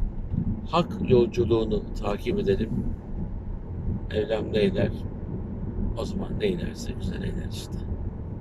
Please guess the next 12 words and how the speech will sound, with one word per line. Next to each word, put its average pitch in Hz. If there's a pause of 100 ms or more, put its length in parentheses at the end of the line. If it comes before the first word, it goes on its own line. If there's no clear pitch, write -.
(720)
Herkesin 113 (260)
ve 104
her 110
şeyin -
sahibi 95 (380)
Yüce 107
Rahman'a - (880)
hepinizi - (120)
emanet -
ediyorum. - (1120)
İlk 135 (200)
ezberlediğimiz -